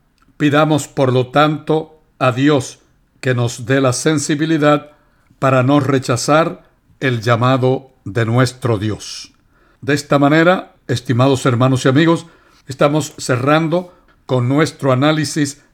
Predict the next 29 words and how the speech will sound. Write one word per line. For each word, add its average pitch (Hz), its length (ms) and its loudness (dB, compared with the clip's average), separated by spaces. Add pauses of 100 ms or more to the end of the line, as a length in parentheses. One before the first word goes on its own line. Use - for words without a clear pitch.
(140)
para 127 220 2
este 131 320 -4
día. 110 400 -8 (520)
Antes 156 720 -2
de 120 180 -4
separarnos, 156 880 0 (340)
les 131 380 -2
invitamos 151 840 0 (280)
para 131 200 0
que 143 100 -2
nos 147 160 -2
acompañen 156 640 0
mañana 156 500 0 (320)
a 131 100 -2
la 135 80 0
mitad 131 400 0
de 143 80 0
la 143 100 2
semana 165 520 0 (260)
para 131 160 0
estudiar 135 540 -2
juntos 175 640 -4 (320)
el 139 200 -2
subtema 156 640 0
titulado 151 720 2 (340)
El 139 200 -2
secamiento 160 1160 0
del 131 260 -4
Éufrates. 127 800 -4